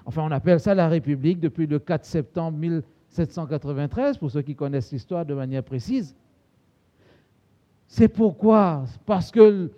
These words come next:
le pouvoir que tu as vient d'en haut, ben, celui qui me livre à toi commet un plus grand péché, parce que tu es en train, toi, de, de, d'affronter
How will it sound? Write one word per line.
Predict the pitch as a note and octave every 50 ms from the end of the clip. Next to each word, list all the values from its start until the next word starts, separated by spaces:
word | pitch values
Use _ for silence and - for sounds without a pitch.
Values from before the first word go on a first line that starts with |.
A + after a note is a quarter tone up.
| - _ _ _ _ _ _ _ _ _ _ _ _ _ _ _ _ _ _ _ _ _ _
le | - C#3+ D3+ E3+ F#3 G3+ G3 F3 E3+
pouvoir | B2+ - _ - A#3+ A#3+ F#3 E3+ A3 A#3 G#3 F#3
que | - A3
tu | G3+ - - G3 G#3+
as | G#3
vient | F#3+ C3+ D#3 G3 F#3+
d'en | C#3+ F3 E3+ F3+
haut, | A3+ C4 A3+ D3 - _ _ _ _ _ _ _ _ _ _ _ _ _ _ _ _ _ _ _ _ _ _ _ _ _ _ _ _ -
ben, | A#2 D#3 D#3 D#3+ E3 E3 E3 D#3+ D#3 D3+ C3 - _ _ _ _ _ _ _ _ _ _ _ _ _ _ _ _ _ _ _ _ -
celui | - - D#3 D3+ D#3 E3+ D#3+
qui | - F3
me | E3 D#3 D3+ D#3+
livre | D#3 E3+ F3+ F3 C3+ D#3
à | D3
toi | - - E3 D3
commet | - D#3 C#3 D3 D3+
un | D3+ C#3
plus | - D3+ C#3
grand | A2+ C3 C#3+
péché, | - - C3+ A#2+ - - D#3 C#3 - - - _ _
parce | - D#3 -
que | - E3
tu | C#3 - D#3+
es |
en | D3+ C#3 C3
train, | - D3+ D3
toi, | - E3+ E3 D#3
de, | C#3+ D3 D3+ D3+ C3+ - - _ _ _ _
de, | - A#2+ D3 D3 C#3 G#2 _ _ _ _ _ _ _ _ _ _ _ _ _ _ _ _ _ _ _ _ _ _ _
d'affronter | C3 B2 D#3 F3 C#3+ - - F3 F3 E3 - - F3+ D3+ C3 A#2